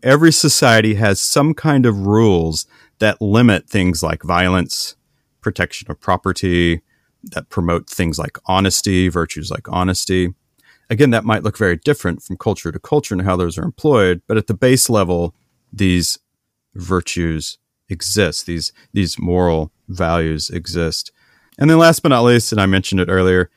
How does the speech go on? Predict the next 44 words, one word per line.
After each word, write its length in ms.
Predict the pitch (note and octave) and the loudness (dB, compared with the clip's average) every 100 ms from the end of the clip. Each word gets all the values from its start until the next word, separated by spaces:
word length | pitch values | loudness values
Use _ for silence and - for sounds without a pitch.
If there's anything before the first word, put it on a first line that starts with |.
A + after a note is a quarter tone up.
| _ | _
it's 320 | G#2 F2 - | -4 -2 0
what's 220 | A2+ - | 0 0
sometimes 380 | - F#2+ A2 F2 | -2 0 0 0
called 240 | - F#2+ D#2+ | 0 0 0
the 140 | F#2 | -2
intuitive 880 | F2+ - - G2 F2 - E2 D#2 - _ _ _ _ - | -2 -2 0 2 0 -2 -4 -6 -12 _ _ _ _ -4
argument, 500 | G2 F2+ E2+ D#2+ - | -2 0 -2 -6 -2
where, 240 | G#2+ F#2 - _ - | 2 2 0 _ -2
like, 240 | G#2 G2 | -2 0
if 240 | - - | -4 -2
we 140 | A#2 A2 | 2 4
see 300 | - B2 F#2 | 4 2 2
someone 440 | - A2 F2+ D#2+ | 2 2 0 -2
abusing 600 | G2 D#2 F#2+ G#2 F#2 E2 | -4 -2 2 4 4 0
a 40 | E2 | -2
child, 640 | - F#2 F2 D#2+ D2 - _ _ _ - | -2 2 2 0 -4 -12 _ _ _ -2
physically 440 | C3 A2 G#2+ G#2 | 2 2 4 2
abusing 360 | F2+ F#2 F#2+ F2 | 2 2 2 0
a 60 | E2 | -2
child, 520 | - F2 E2+ D#2 - _ G2+ | 0 0 0 -2 -10 _ -2
like, 200 | F2+ - _ _ | -2 -2 _ _
you 100 | C3 | 0
know, 100 | G2 D#2+ _ | 0 -2 _
we 80 | C3+ | 2
don't 160 | D#3 A2+ | 4 4
have 180 | A#2+ - | 2 2
to 80 | |
sit 320 | F#2+ B2+ A2 - | -2 2 2 2
back 260 | G#2 G#2+ | 2 2
and, 180 | F2 D#2+ _ _ | -4 -10 _ _
and 180 | - F2+ | -4 0
make 180 | G2 - | 2 2
moral 300 | G#2 A2 F#2 | 4 4 6
arguments 460 | F#2+ A2+ F2 E2 F#2 | 4 2 0 -4 -6
as 140 | E2 | -6
to 100 | F#2+ | -2
why 180 | E2+ F#2 | 0 0
that's 280 | F2+ E2 - | 0 -2 0
wrong. 240 | F#2 D#2 - | 0 -2 -6
We 100 | - | 0
just 220 | E3 B2 G2+ | 2 2 -2
know 100 | E2 | -6
that's 280 | - - | -8 -6
wrong. 260 | F2+ F#2 B2 | -4 -2 -4